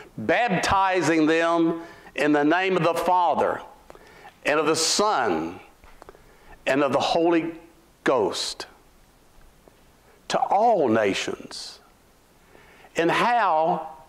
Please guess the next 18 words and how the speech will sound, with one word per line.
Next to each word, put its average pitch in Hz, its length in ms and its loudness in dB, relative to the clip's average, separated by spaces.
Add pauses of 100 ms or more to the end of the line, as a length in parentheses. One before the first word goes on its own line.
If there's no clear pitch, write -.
(1400)
are 165 160 2
we 185 160 2
gonna 180 340 2 (140)
go 175 240 2
out 170 320 0 (240)
and 143 220 0
teach 185 400 -2 (440)
all 185 320 2
nations? - 840 -2 (1800)
When 151 140 0
I 170 80 0
really 233 420 2
read 208 460 2
this 190 260 2
and 156 160 0
took 190 260 2
it 165 120 2
seriously, 110 1040 0